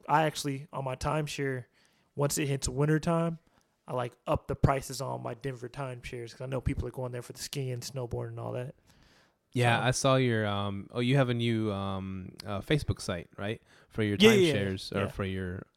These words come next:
Speaker 2: is it all your rentals or just the timeshares?
Speaker 1: All of 'em. Uh,
Speaker 2: And
Speaker 1: it pretty
Speaker 2: in-
Speaker 1: much redirects you back to my Airbnb page.
Speaker 2: Including your, your house. You put your
Speaker 1: Yeah.
Speaker 2: house on there too.
Speaker 1: Yeah.
Speaker 2: Okay.
Speaker 1: Artist Vacations, L L C.
Speaker 2: Yeah.
Speaker 1: Like us on Facebook.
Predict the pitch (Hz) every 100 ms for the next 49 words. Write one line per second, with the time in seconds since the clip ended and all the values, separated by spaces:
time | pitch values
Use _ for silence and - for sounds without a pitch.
0 | _ - 120 113 113 147 160 175 190 170
1 | 104 110 - 92 101 101 98 98 - -
2 | 165 151 135 123 - _ _ _ - 156
3 | 143 117 175 247 208 - - 175 151 143
4 | - 135 131 131 123 123 120 117 117 113
5 | 127 123 - 113 123 110 104 104 98 95
6 | 95 113 95 - 101 104 85 101 147 104
7 | - 98 101 - 101 104 - - 131 120
8 | 131 175 160 151 156 143 147 139 135 131
9 | 127 123 120 - 127 117 - _ _ _
10 | - 104 123 - - 127 - 127 - -